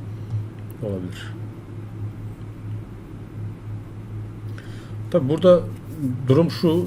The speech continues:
süsleme kısım var. Yani süsleme kısmında, e, sokak lambaları, e,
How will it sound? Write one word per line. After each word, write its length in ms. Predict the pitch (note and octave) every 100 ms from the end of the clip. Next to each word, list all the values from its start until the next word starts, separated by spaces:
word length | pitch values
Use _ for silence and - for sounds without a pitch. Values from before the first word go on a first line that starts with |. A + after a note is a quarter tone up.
| C#3+
süsleme 440 | - A#2+ C#3+ D3+
kısım 320 | D3 C3 D3+
var. 140 | A2+ G2
Yani 240 | A2 A2+
süsleme 380 | G#2+ A#2+ C#3 C#3
kısmında, 520 | C3+ - C#3 C#3 D3 - - - - - - - -
e, 540 | B2+ A2+ A2+ A2 A2 A2 G#2+ G#2+ A2 G#2+ G#2+ - - - - - -
sokak 420 | - - B2 B2 C3
lambaları, 600 | B2 A#2 A2 G2+ F#2+ G2+
e, 680 | - - - - - G#2